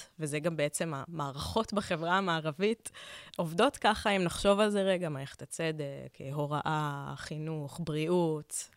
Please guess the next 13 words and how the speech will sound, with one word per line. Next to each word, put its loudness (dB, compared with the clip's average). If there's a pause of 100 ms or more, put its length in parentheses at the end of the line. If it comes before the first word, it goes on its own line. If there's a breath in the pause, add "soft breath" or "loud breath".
כל 2
המערכות 2
עובדות 2
בערך, 2 (100)
ו-, -8 (120)
ונכליל -2
קצת 0
בצורה -2
גסה, 0 (520 loud breath)
בחלוקה 2
הזאת 2
לטוב 0
רע, 2